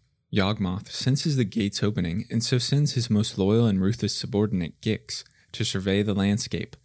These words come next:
assess potential opposition, and prepare a vanguard of Phyrexians as an initial invasion force. Gix had once been a man, but now he's been transformed beyond recognition into the most powerful of Yawgmoth's demons.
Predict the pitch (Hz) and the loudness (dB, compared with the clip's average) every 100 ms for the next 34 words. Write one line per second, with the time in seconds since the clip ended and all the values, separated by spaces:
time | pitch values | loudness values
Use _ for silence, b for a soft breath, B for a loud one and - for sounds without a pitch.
0 | _ - - 135 143 - 151 147 143 117 | _ -8 -4 -2 0 -2 0 0 2 0
1 | 113 95 104 101 - b b b 120 120 | 0 -2 -2 -4 -6 b b b -4 -2
2 | - 123 139 107 104 127 127 135 123 - | 0 0 0 2 2 2 2 2 0 -2
3 | 95 92 117 - 92 82 - - 117 98 | -2 -2 -4 -4 -6 -4 -6 -6 -4 0
4 | 95 95 113 - 117 95 90 101 90 - | 0 0 0 0 0 0 -2 -2 -6 -6
5 | - - - - _ _ _ B B - | -8 -8 -12 -16 _ _ _ B B -2
6 | 160 - - - 120 117 160 - 127 92 | -2 -2 -8 -8 -4 -2 -2 0 0 0
7 | 107 - b b b - 101 110 135 123 | -2 -4 b b b -6 -2 0 0 0
8 | 143 139 127 113 - 120 120 110 98 107 | 0 0 0 0 0 2 2 2 2 2
9 | 113 117 107 107 135 - - b b 135 | 0 0 -2 -2 -2 -6 -12 b b -6
10 | 139 120 107 - - 123 139 139 113 110 | 0 2 0 -2 -2 -2 0 0 0 0
11 | 101 101 95 - - - 104 - - - | -4 -2 -4 -4 -8 -6 -4 -4 -8 -12